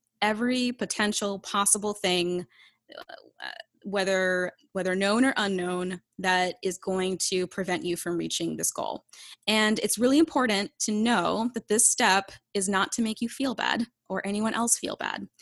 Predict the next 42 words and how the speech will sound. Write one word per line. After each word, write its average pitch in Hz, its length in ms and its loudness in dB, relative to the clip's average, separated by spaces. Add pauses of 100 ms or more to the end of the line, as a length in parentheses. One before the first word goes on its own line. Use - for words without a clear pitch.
(180)
So 202 100 -4
for - 80 -4
example, 196 380 0
if 196 160 -2
you 202 140 -2
know 196 340 2
that 208 160 -2
you 208 100 -4
want 196 280 -2
to 196 340 0
increase 196 320 2
the - 80 -4
traffic - 280 -4
on 175 80 -4
the 180 80 -6
website, 202 500 0 (440)
but 190 420 2 (220)
we 220 180 0
don't 214 140 2
necessarily 180 380 2
have - 160 -6
content 247 260 2
marketers, 202 480 0
or 180 160 -2
we're 202 120 -2
not 214 200 2 (140)
great 190 280 0
writers 190 600 0
by 180 160 0
ourselves, 202 680 2
or 185 60 -4
maybe 196 200 -2
we 202 120 -2
don't 190 120 -4
have 190 180 -4
the 175 60 -8
time, 202 640 0 (320)
the 220 80 0
success 262 380 2
gaps 190 320 0
can 185 580 0
list 196 340 2